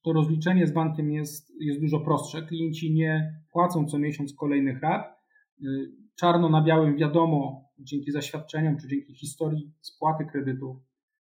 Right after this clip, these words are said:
wiadomo, jaka kwota została całkowita spłacona przez klientów, jaką kwotę wypłacił bank tytułem, y, realizacji czy wykonania tej umowy kredytu,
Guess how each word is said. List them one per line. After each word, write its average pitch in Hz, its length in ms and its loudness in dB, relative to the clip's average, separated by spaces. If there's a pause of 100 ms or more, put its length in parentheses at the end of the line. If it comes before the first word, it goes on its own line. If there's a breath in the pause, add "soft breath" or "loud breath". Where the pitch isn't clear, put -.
(160)
wiadomo, 147 600 2
jaka 170 300 2
kwota 156 420 0
została 135 720 -4 (720)
całkowita 160 800 0
spłacona 185 540 -4
przez 185 220 -8
klientów, 165 440 -2 (100)
jaką 165 420 -2 (240)
kwotę 151 560 -4
wypłacił 139 520 -4
bank 147 400 -2
tytułem, 160 580 -2 (240)
y, 147 40 -8 (580)
realizacji 156 600 2
czy 143 60 -10
wykonania 160 440 -2
tej 156 160 -4
umowy 151 280 0
kredytu, 156 560 -2